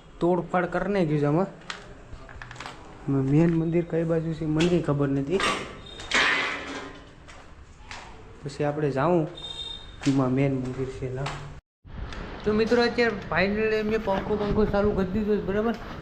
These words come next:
પંખો ચાલુ કરીને અમે બોર્ડ બનાવીએ. તો આ બે બોર્ડ મેં બનાવી નાખ્યા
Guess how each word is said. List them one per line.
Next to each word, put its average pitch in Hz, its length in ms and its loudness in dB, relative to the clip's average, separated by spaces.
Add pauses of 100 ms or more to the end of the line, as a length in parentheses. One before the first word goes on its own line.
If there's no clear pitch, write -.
(300)
પંખો 170 280 0
ચાલુ 196 240 2
કરીને 196 380 0
અમે 196 160 -2
બોર્ડ 185 640 6
બનાવીએ. 185 440 4 (1500)
તો 151 60 -2
આ 160 100 2
બે 165 200 2
બોર્ડ 180 280 2
મેં 185 200 -2
બનાવી 208 260 0
નાખ્યા 170 300 0